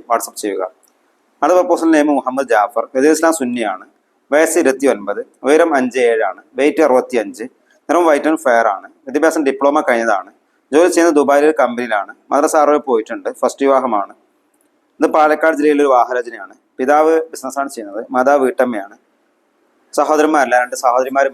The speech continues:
മാരീഡ് ആണ്. വിശദങ്ങൾക്ക് എൺപത് എൺപത്തിയാറ് പൂജ്യം നാല് ഒന്ന് നാല് മൂന്നിലേക്ക് നിങ്ങൾ ഫോട്ടോയും ബാലറ്റും WhatsApp ചെയ്യുക. അടുത്ത പ്രപ്പോസൽ നെയിം അജ്മൽ, റിജിൽ ഇസ്ലാം മുജാഹിദാണ്, വയസ്സ് ഇരുപത്തിയൊൻപത്, ഉയരം നൂറ്റി അറുപത്തിയഞ്ചാണ്, വെയിറ്റ് അറുപത്തിയെട്ട്, നിറം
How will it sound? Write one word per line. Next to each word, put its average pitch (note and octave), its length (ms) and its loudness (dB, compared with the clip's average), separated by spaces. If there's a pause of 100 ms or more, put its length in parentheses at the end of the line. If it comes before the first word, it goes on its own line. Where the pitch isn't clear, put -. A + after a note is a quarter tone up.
മാരീഡ് A2+ 340 -4
ആണ്. G#2 100 -16 (200)
വിശദങ്ങൾക്ക് D3 540 0
എൺപത് C3 240 4
എൺപത്തിയാറ് A#2+ 440 0 (140)
പൂജ്യം B2+ 320 -6
നാല് A#2+ 140 -2 (100)
ഒന്ന് A2 160 -18 (520)
നാല് C#3+ 260 2
മൂന്നിലേക്ക് B2 540 -4
നിങ്ങൾ C3+ 220 -2
ഫോട്ടോയും C3 340 0
ബാലറ്റും A2+ 440 -2
WhatsApp A#2 320 -2
ചെയ്യുക. G2 240 -8 (1200)
അടുത്ത D3 200 2
പ്രപ്പോസൽ D#3+ 380 2 (380)
നെയിം C#3+ 180 2 (100)
അജ്മൽ, G#2+ 320 -8 (120)
റിജിൽ D3+ 200 2
ഇസ്ലാം D#3+ 240 0 (220)
മുജാഹിദാണ്, A#2+ 640 0 (840)
വയസ്സ് D#3+ 340 0
ഇരുപത്തിയൊൻപത്, A#2 580 -4 (240)
ഉയരം D#3 260 4
നൂറ്റി D3+ 280 0
അറുപത്തിയഞ്ചാണ്, A#2+ 640 -4 (200)
വെയിറ്റ് D3 320 2
അറുപത്തിയെട്ട്, B2 560 -2 (440)
നിറം E3 160 2